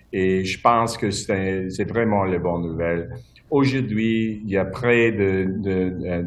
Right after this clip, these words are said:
neuf millions de personnes qui n'avaient pas l'accès, euh, de les soins de dentaire qui est nécessaire pour leur santé.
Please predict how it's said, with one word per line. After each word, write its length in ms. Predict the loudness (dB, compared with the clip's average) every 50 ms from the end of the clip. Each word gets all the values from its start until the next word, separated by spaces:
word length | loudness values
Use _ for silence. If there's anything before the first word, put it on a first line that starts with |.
| -4 -4
neuf 420 | 0 2 4 4 2 2 -2 -8 -8 -6 -6 -4 -4 -6 -6 -4
millions 520 | -4 -2 -2 0 0 2 2 2 2 0
de 100 | 0 -2
personnes 580 | 0 0 0 0 0 -2 -2 -2 0 0 0 -4
qui 160 | -4 -4 -2
n'avaient 360 | 0 0 0 -2 -2 -6 -2
pas 220 | 2 4 4 4 4
l'accès, 680 | 4 2 0 0 -2 -6 -2 0 0 0 0 -2 -6 -10 -16 -20 -20 _ _ _ _
euh, 240 | -4 -2 -2 0 -2
de 160 | -2 -4 -4
les 140 | -4 -4 -4
soins 320 | -4 -2 0 0 0 0
de 120 | 0 -2 -2
dentaire 680 | -4 -4 -4 -4 -4 -2 0 0 2 2 0 -2 -4 -8
qui 180 | -8 -6 -4
est 80 | -4 -2
nécessaire 680 | -2 -2 -4 -2 -4 -6 -4 0 2 4 4 4 2 0
pour 160 | -2 -2 0
leur 220 | 0 0 -2 -2
santé. 560 | -4 -4 -2 -2 -4 -4 -4 -4 -4 -6 -6